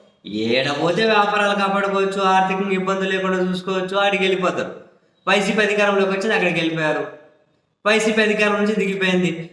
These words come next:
మళ్ళీ వచ్చిన దారి నుంచి ఎరిగిపోయి ఈరోజు రాజీనామా చేసేశారు. వైసీపీ ప్రాథమిక సభ్యత్వానికి గుంటూరు నగర వైఎస్ఆర్ గారి వైసీపీ అధ్యక్ష పదవికి ఆయన రాజీనామా చేసి జగన్ గారికి పంపించారు. ఏదో ఒకటి రాత్రి వ్యక్తిగత కారణాలు అని, వ్యక్తిగత కారణాలు ఏముంటది?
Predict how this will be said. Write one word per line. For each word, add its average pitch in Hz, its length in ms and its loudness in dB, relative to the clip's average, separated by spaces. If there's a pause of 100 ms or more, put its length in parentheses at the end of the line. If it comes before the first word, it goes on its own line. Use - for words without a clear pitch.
(140)
మళ్ళీ 233 260 2
వచ్చిన 240 300 2
దారి 240 200 6
నుంచి 226 180 0
ఎరిగిపోయి 233 340 0
ఈరోజు 208 260 2
రాజీనామా 196 500 0
చేసేశారు. 170 500 -2 (640)
వైసీపీ 175 380 2
ప్రాథమిక 170 420 2
సభ్యత్వానికి 165 760 -4 (320)
గుంటూరు 180 380 2
నగర 165 280 0
వైఎస్ఆర్ 165 400 -2
గారి 156 180 0
వైసీపీ 147 420 -4
అధ్యక్ష 151 340 -4
పదవికి 143 400 -2
ఆయన 131 120 -4
రాజీనామా 139 420 -2
చేసి 143 340 -4 (380)
జగన్ 175 360 2
గారికి 170 160 2
పంపించారు. 160 420 -2
ఏదో 220 240 0
ఒకటి 196 140 -2
రాత్రి 170 320 0
వ్యక్తిగత 156 480 -4
కారణాలు 127 600 -2
అని, 104 120 -4
వ్యక్తిగత 147 360 -10
కారణాలు 151 440 -4
ఏముంటది? 120 440 -6